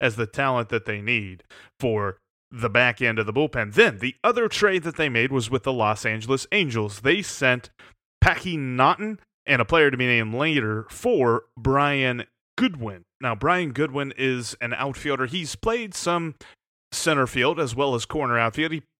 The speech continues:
profiles a little bit more as a corner outfielder. Basically, this dude is a bit more talented version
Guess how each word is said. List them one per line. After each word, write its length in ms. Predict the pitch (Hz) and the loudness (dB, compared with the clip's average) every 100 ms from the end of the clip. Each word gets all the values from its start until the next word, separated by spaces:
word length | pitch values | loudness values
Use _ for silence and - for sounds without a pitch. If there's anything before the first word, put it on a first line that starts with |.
| - | 0
profiles 420 | 180 139 135 117 | 0 2 2 0
a 40 | |
little 160 | 147 117 | -2 -2
bit 140 | 135 | -2
more 160 | 127 120 | 0 -2
as 100 | 117 | -2
a 60 | |
corner 300 | 110 131 117 | -4 -2 -2
outfielder. 460 | 110 107 - 110 160 | -2 -4 -4 -2 -2
Basically, 760 | 147 208 240 226 - 147 135 - - - - - | 2 2 2 -4 -2 0 0 -4 -18 -20 -10 -4
this 180 | 220 | -4
dude 380 | - 143 214 208 | -4 -4 -2 2
is 240 | 170 135 - | 0 0 -2
a 120 | 156 143 | 0 0
bit 340 | 113 185 - | 0 -2 0
more 180 | 151 139 | 0 2
talented 480 | 156 165 165 139 123 | 4 4 4 0 0
version 460 | 127 117 127 120 | 2 2 0 -6